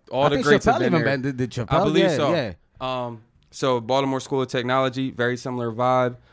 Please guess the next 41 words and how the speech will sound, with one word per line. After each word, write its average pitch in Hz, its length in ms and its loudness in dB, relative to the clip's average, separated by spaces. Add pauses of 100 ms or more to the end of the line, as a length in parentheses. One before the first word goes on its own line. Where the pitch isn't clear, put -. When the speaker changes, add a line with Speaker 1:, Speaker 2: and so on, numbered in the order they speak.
(160)
Speaker 1:
A, 117 240 0
a, 110 280 2
a 110 80 0
place 131 440 -2
where, 120 480 0 (260)
um, 113 500 -4 (100)
these 117 400 -4
disenfranchised 117 1000 -4
kids, 120 500 -4 (280)
uh, 113 260 0
young 120 260 -2
black 120 320 0
kids 117 260 -2
from 117 180 -4
these 117 180 -4
rough 117 220 0
neighborhoods 113 500 0
are 104 140 -4
able 110 180 -4
to 107 60 -4
come 117 380 -4 (280)
and 120 120 -4
just 117 160 -2
learn 123 200 0
specifically 113 560 -6
tech. 110 340 -4 (640)
If 113 100 -8
they 117 120 -2
don't 123 160 -2
wanna 120 280 -2
go 120 200 -2
through 120 160 -6
the 113 60 -6
Baltimore 120 360 -2
City 117 240 -8
School 131 340 -4
and 117 80 -6
get 113 140 -6
the 113 100 -6
generic 117 540 -6
education, 123 720 -6